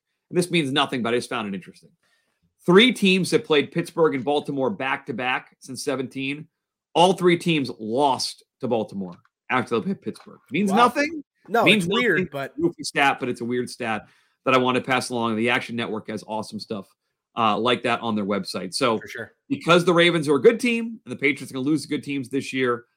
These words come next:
Speaker 1: I'm comfortable laying the three points at home. And as of this morning, uh, the, the market still is comfortable doing that as well. Looking at the spread tickets that, but earlier in the week, the Patriots were the least bet game of the week,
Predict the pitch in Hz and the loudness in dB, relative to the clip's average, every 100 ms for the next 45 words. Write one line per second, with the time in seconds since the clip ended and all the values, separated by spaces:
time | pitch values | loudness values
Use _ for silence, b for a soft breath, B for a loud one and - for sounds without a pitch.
0 | _ _ 135 139 139 160 165 139 123 139 | _ _ 0 0 0 -2 0 0 2 0
1 | 147 139 135 143 139 139 135 107 110 127 | 0 -2 -4 -4 -4 -2 -4 -4 -6 -2
2 | 135 131 123 120 117 117 151 165 147 143 | -2 -2 -4 -4 -2 0 0 0 0 -4
3 | 175 196 143 120 120 _ _ _ _ _ | -2 -2 0 -2 -8 _ _ _ _ _
4 | 120 117 110 107 104 90 - 117 95 - | -2 2 2 0 -2 -6 -8 -8 -6 -6
5 | 110 139 156 143 - - 139 131 123 110 | -2 -2 0 -2 -4 2 4 4 0 -4
6 | - 117 - 139 117 117 120 120 117 113 | -8 -10 -8 -10 -8 -6 -6 -6 -6 -6
7 | 110 101 110 107 117 - 120 98 104 - | -8 -6 -4 -4 -6 -10 -12 -12 -14 -2
8 | 135 127 - 131 117 - 123 - - 113 | 0 0 -2 -6 -6 -6 -8 -6 -10 -4
9 | 165 180 165 139 139 139 - 131 131 - | 2 4 4 2 0 -2 -4 -4 -2 -2
10 | 117 - 110 107 139 147 - 123 117 - | -4 -2 -4 0 0 -2 -2 -4 -4 -8
11 | _ _ _ 135 127 117 104 110 110 104 | _ _ _ 0 2 2 0 0 0 -2
12 | 85 | -4